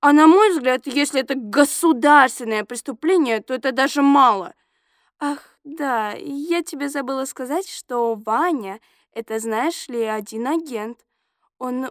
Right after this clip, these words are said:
очень отзывчивый и симпатичный. Он сразу стал ко мне приходить, и мы подолгу беседовали с ним о политике и вообще о социальных идеях. Я счастлива неимоверно.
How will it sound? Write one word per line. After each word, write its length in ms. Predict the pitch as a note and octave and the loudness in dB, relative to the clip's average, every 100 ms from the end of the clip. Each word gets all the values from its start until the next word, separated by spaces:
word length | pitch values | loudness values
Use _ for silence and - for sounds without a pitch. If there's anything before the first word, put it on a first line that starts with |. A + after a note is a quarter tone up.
| _ | _
очень 800 | - C4+ B3 A3 G3+ - A3 A3 | -10 -6 -2 -2 -2 -8 -10 -8
отзывчивый 680 | G#3+ A3 F4 - C#4 A#3 | -8 -6 -6 -6 -10 -10
и 40 | A#3+ | -8
симпатичный. 960 | - B3 A#3 A#3 _ F#3 - G#3+ A3 _ _ _ _ | -10 -8 -10 -12 _ -20 -20 -20 -20 _ _ _ _
Он 200 | - D#4+ | -4 -2
сразу 380 | D#4+ E4+ C4 A3+ | -2 -4 -4 -4
стал 240 | A#3 A3+ A3+ | -8 -8 -6
ко 100 | A#3 | -6
мне 180 | A#3 | -6
приходить, 600 | A3+ A#3+ B3 A3+ F4 - - | -8 -10 -8 -6 -6 -8 -14
и 80 | B3+ | -10
мы 160 | A#3+ A3+ | -8 -6
подолгу 540 | A3+ G#3+ A3 G#3 G#3+ | -6 -2 -4 -4 -10
беседовали 760 | G3 G#3+ - B3+ D#4 B3 A3+ | -12 -14 -10 -8 -6 -6 -8
с 100 | A3+ | -10
ним 180 | A#3+ A3+ - | -12 -12 -8
о 100 | A3+ | -8
политике 760 | G#3+ G#3 D4 - - - A#3+ | -8 -6 -8 -8 -18 -16 -16
и 440 | A#3 - A#3+ A#3 A3+ | -16 -16 -16 -14 -12
вообще 400 | A3 - - F4+ | -12 -12 -8 -8
о 40 | |
социальных 520 | E4 A3+ C4+ C#4 C4+ | -8 -10 -8 -6 -6
идеях. 440 | C#4 A3+ G#3+ G3 G3+ _ _ _ _ _ - | -10 -12 -10 -10 -12 _ _ _ _ _ -6
Я 160 | D#4 | -6
счастлива 600 | D#4 - G#4 G#4 C4+ A#3+ | -6 -6 -6 -6 -10 -10
неимоверно. 1000 | B3+ D4 F#4 E4+ D4 C4+ A#3 G#3 G#3 G#3 | -2 2 4 4 4 0 -4 -6 -6 -16